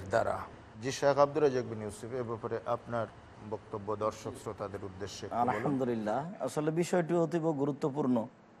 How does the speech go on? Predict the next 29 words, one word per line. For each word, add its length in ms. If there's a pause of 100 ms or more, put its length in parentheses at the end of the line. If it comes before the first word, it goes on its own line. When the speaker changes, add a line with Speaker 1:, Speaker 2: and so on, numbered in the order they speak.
(580)
Speaker 2:
কিন্তু 220
চিরদিনই 580
এই 140
বিষয়টি 440
নিয়ে 360
দুই 200
শ্রেণীর 440 (640)
আলেম 400
দেখা 280
গেছে, 460 (260)
যার 240
কারণেই 540 (480)
এক 260
শ্রেণীর 340
মানুষ 460
যারা 160
মধ্যে 380
আছে, 460
যারা 280
আসলে 340
হক 340
মেনে 260
চলতে 380
চায়, 280 (840)
তারা 540 (240)
মানে 320
একটা 240
সঠিক 400 (120)
পথ 180